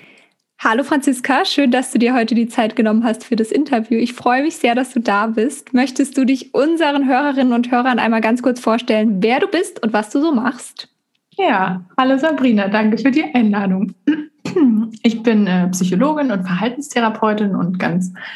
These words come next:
Speaker 2: allgemein unterstütze ich Menschen dabei, sich selbst zu helfen oder durch Schwierigkeiten durchzukommen. Und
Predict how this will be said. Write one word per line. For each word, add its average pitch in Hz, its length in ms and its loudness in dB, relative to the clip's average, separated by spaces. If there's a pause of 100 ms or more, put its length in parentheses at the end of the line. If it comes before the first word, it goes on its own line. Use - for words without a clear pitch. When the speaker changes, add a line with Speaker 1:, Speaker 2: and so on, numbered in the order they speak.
(200)
Speaker 2:
allgemein 180 600 2
unterstütze 185 500 0
ich 202 80 -2
Menschen 180 300 0
dabei, - 340 0
sich 185 180 -2
selbst - 460 -6 (220)
zu - 160 0
helfen 214 420 2
oder 180 200 0
durch 180 200 -2
Schwierigkeiten 240 680 -2
durchzukommen. 185 800 -2
Und 180 320 0